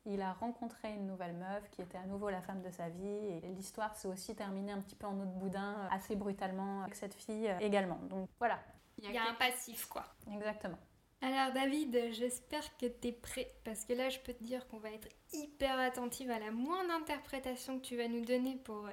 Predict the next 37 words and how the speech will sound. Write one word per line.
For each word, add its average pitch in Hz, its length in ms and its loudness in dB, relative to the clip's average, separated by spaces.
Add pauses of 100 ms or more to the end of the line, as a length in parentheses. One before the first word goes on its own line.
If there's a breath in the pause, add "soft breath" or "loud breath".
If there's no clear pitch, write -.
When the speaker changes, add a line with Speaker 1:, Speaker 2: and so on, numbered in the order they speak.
(120)
Speaker 2:
traduire 220 460 -10
ce - 160 -10 (280)
comportement 254 680 2
de 220 340 0 (160)
dégueulasserie, 247 960 2
euh, 214 60 0 (120)
haute 302 220 2
voltige. 254 640 0 (160)
Et 233 240 4
je 240 100 2
sais 294 160 0
pas 285 160 4
pourquoi, 277 380 0
mais 254 200 4
moi 247 220 0
je 240 140 0
sens 262 240 -6
que 262 60 -12
ton 240 100 -2
analyse, 233 440 -4
elle 214 140 -4
va 208 260 -4 (200 loud breath)
pas 277 100 4
nous 277 240 2
aider 277 220 2
à 254 80 4
faire - 180 -4
passer 254 260 0
la 233 140 2
boule 285 320 -2
d'énervement. 240 600 0 (260)
Mais 226 200 0
bon, 254 200 2 (140)
vas-y, 233 500 -2 (440 loud breath)
on 254 80 2
est 294 100 4
prête. - 400 -4